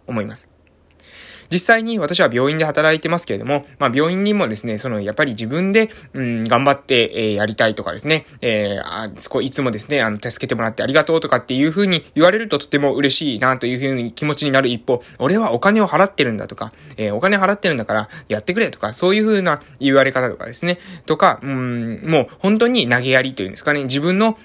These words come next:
えー、自分のことを、じゃなかったんじゃない、もうこ-、自分で病気になったことをこの人は忘れてるんじゃないかなというぐらい、えー、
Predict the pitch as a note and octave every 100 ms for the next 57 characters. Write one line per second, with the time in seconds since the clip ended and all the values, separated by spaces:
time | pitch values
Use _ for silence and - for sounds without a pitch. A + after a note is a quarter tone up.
0 | - B2 A#2 D3 G3 G3+ G#3 G#3 G#3 A3
1 | F3+ - - F3+ D3+ C#3 - C4 C3+ A2
2 | D#2+ - B2+ C3 A2+ A#2 G#2 G2 - C#3+
3 | C3+ E3+ E3 E3 G#3 A#3 A3+ A3+ A3+ A3+
4 | A3+ G3 F3 C#3 D#3+ F#3 A#2 A2+ C3+ A#3+
5 | C4 B3 C3 A#2 A2+ A2+ A2 A#2 B2 B2+
6 | B2 - - G3+ B2 A2+ G#2 G#2 -